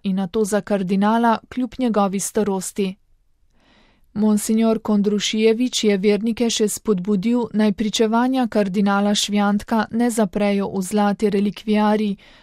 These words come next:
ampak živijo po njegovem zgledu v spoprijemanju z moralnim relativizmom in versko brezbrižnostjo. Upokojeni nadškof v Minsku Mohalivu, kardinal Švjantek, se je rodil leta tisoč devetsto štirinajst.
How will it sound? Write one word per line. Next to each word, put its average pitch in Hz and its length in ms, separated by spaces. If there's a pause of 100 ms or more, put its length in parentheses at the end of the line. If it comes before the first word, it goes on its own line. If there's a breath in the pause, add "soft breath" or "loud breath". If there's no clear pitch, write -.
ampak 214 380
živijo 233 440
po 254 140
njegovem 214 560
zgledu 202 640
v 208 140
spoprijemanju 233 880
z 214 140
moralnim 202 560
relativizmom 214 960
in 254 180
versko 214 460
brezbrižnostjo. 196 1120 (880)
Upokojeni 208 720
nadškof 226 580
v 208 160
Minsku 226 540
Mohalivu, 220 760
kardinal 196 560
Švjantek, 214 720 (100)
se 214 220
je 208 80
rodil 226 300
leta 220 340
tisoč 240 480
devetsto 220 560
štirinajst. 196 840